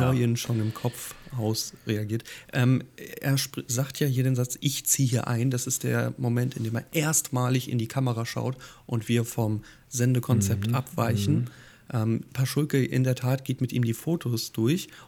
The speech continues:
Speaker 1: und er erzählt ja Geschichten, interessanterweise wirklich immer Geschichten, die es wirklich gab. Er erzählt
Speaker 2: Ja,
Speaker 1: Folgen,
Speaker 2: stimmt.
Speaker 1: die es
Speaker 2: Mhm.
Speaker 1: mit Peter Lustig gab, der Bakterien so als Beispiel.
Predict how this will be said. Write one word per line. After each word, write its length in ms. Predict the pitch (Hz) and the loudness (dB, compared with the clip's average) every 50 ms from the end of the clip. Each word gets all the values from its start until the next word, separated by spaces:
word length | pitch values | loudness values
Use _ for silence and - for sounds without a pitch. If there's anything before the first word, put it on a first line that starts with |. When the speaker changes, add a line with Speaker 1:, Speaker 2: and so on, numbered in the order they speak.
| - | -2
Speaker 1:
und 140 | - 135 - | -2 -2 0
er 180 | - - - - | 0 -2 -2 -2
erzählt 380 | 131 - - - 165 170 - | 0 0 4 4 4 4 4
ja 80 | 127 117 | 2 -2
Geschichten, 580 | 107 110 - - 180 170 - - - - 127 | -2 -2 -2 -2 -2 -4 -4 -4 0 0 0
interessanterweise 960 | - - 135 - 147 135 - 165 175 175 151 131 113 107 113 120 123 131 110 - | 2 2 0 0 0 0 0 0 0 0 0 2 2 2 2 2 2 0 0 2
wirklich 460 | 117 127 127 - 165 170 - - - - | 0 0 0 0 -4 -4 -4 -6 -6 0
immer 340 | - 131 147 156 165 185 190 | 2 2 4 4 2 2 0
Geschichten, 540 | 170 - 156 - - - 135 131 - - 113 | -2 -2 -4 -4 -4 -4 -4 -4 -2 -2 0
die 80 | 123 123 | 0 0
es 120 | 117 - | 0 0
wirklich 360 | 117 113 - - 117 - - | -2 -2 -2 -2 -6 -6 -6
gab. 420 | - 107 104 110 151 - - - - | -4 -4 -2 0 -2 -2 -4 -4 -2
Er 160 | 131 123 - | -2 -2 -2
erzählt 440 | 127 - - - - 131 131 123 104 | -2 -2 -2 0 0 2 0 0 0
Speaker 2:
Ja, 40 | |
Speaker 1:
Folgen, 540 | 98 117 143 123 113 127 139 107 92 127 190 196 | 0 0 2 2 4 4 4 4 4 4 2 2
Speaker 2:
stimmt. 100 | - - - - - - - | -2 -6 -16 -20 -14 -6 -2
Speaker 1:
die 80 | - 104 | 0 2
es 160 | 117 131 151 | 2 2 0
Speaker 2:
Mhm. 60 | 123 | -2
Speaker 1:
mit 100 | 113 - | -2 -2
Peter 260 | - 117 113 - 120 | -2 -2 0 0 0
Lustig 460 | 117 123 127 - - - 135 131 - - | 0 0 -2 -2 -4 -6 -6 -6 -6 -4
gab, 260 | - 110 117 - - | -2 0 0 0 -2
der 120 | - 107 | -4 -4
Bakterien 680 | - 123 123 - - - 127 131 135 135 131 127 123 120 | -4 -4 -6 -6 -4 -2 0 0 0 0 0 0 0 -2
so 400 | 120 - - 123 127 120 113 - | -2 -4 -4 -2 -2 -2 -4 -4
als 200 | - 123 - - | -8 -8 -10 -8
Beispiel. 640 | - - 123 117 117 - - - - 113 117 117 120 | -6 -4 -4 -4 -4 -6 -8 -8 -6 -4 -4 -4 -6